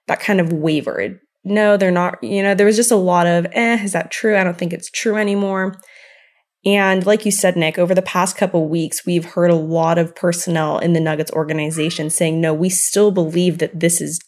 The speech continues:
true. And we still believe that we have the opportunity to do this."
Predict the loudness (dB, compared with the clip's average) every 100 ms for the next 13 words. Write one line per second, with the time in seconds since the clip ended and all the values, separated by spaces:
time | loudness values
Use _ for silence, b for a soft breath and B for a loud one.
0 | _ -12 -10 -2 0 2 2 2 0 0
1 | 2 2 2 0 0 -2 -4 -2 -2 -2
2 | -4 -4 -4 -2 -4 -4 -10 0 2 2
3 | -2 -6 -6 -8 B B B B 0 2
4 | 2 -2 -4